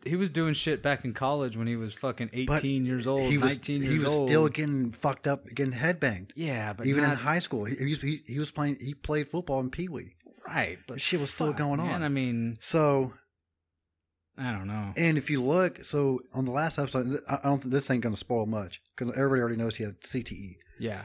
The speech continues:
Speaker 2: Uh, I mean, if you followed N F L, you knew he had C T E.
Speaker 1: Yeah, yeah, yeah.
Speaker 2: Um, but so
Speaker 1: Well, they said he had the worst case
Speaker 2: the worst
Speaker 1: they've
Speaker 2: case
Speaker 1: ever seen
Speaker 2: ever.
Speaker 1: in, in somebody that young.
Speaker 2: <clears throat> At t-, at twenty-seven, he had,
Speaker 1: Yeah.
Speaker 2: he, he had the worst case. And what it is, so they showed his brain.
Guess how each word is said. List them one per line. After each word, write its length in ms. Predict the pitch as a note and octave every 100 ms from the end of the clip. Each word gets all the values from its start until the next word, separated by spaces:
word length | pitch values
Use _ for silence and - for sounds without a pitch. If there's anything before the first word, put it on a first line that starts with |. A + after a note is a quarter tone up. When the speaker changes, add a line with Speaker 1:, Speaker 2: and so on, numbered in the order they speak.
| -
Speaker 2:
Uh, 140 | B2+ B2+
I 40 |
mean, 240 | B2 A#2+ A#2
if 120 | -
you 60 |
followed 320 | C3+ C#3+ C3 A#2+
N 120 | A#2
F 160 | A2 A#2+
L, 120 | A2
you 120 | G#2+
knew 140 | A2 G#2
he 100 | G#2+
had 100 | G2
C 180 | - G2+
T 100 | A2
E. 220 | G#2 F#2+
Speaker 1:
Yeah, 220 | C3 G#2+ - - -
yeah, 140 | A2+
yeah. 240 | A2+ C3+ B2+
Speaker 2:
Um, 140 | A2 - -
but 160 | C3+
so 480 | - D3 C3+ B2+ A#2 _ -
Speaker 1:
Well, 100 | C3+
they 80 |
said 200 | C#3 F3+
he 60 | C#3+
had 140 | C#3+
the 80 | A#2
worst 380 | A2 C3+ D3 -
case 480 | - C#3+ C3 - -
Speaker 2:
the 200 | A2 B2
worst 460 | A2+ A#2+ D3+ E3+ -
Speaker 1:
they've 100 | B2+
Speaker 2:
case 220 | D3 C3
Speaker 1:
ever 160 | C3+
seen 480 | B2+ - C#3+ B2 A#2
Speaker 2:
ever. 320 | C3+ C3 F2 - _
Speaker 1:
in, 140 | C#3
in 40 | A#2
somebody 480 | - C#3+ C#3 C3 A#2+
that 220 | B2 C3
young. 400 | E3 - A#2+ G2+
Speaker 2:
<clears throat> 60 | - - C3
At 220 | C3 -
t-, 80 | - -
at 160 | A2
twenty-seven, 720 | - D3+ D#3+ - C3 B2 B2
he 160 | A#2+ B2+
had, 140 | C3 B2+
Speaker 1:
Yeah. 40 |
Speaker 2:
he, 120 | C#3
he 220 | C3 A#2
had 120 | B2+ G2+
the 60 |
worst 340 | G#2 B2 B2+ -
case. 240 | B2+ A2
And 100 | A2+
what 120 | C3+
it 80 | A#2+
is, 240 | C3 C3
so 100 | -
they 80 | A2
showed 280 | G#2+ - C#3
his 100 | A2+
brain. 500 | F2+ A2 B2+ G#2+ F2